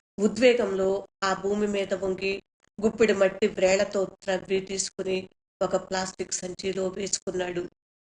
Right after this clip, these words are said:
అశ్రువులు నిండిన కళ్ళతో, బరువైన గుండెలతో ఒకసారి క్రిందికి చూసి, టక్కున మళ్ళీ వంగి భూమిని చుంబించాడు.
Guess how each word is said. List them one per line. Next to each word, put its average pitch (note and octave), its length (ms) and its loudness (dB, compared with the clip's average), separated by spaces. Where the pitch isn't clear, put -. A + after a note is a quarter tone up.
అశ్రువులు G3 520 0
నిండిన F#3+ 400 -2
కళ్ళతో, F#3 760 -2
బరువైన G#3+ 460 6
గుండెలతో F#3+ 880 0
ఒకసారి F#3 540 -4
క్రిందికి F#3 580 -6
చూసి, G3 420 -6
టక్కున G#3+ 320 4
మళ్ళీ G3 380 0
వంగి G3 420 -2
భూమిని G3 460 -4
చుంబించాడు. F#3 840 -4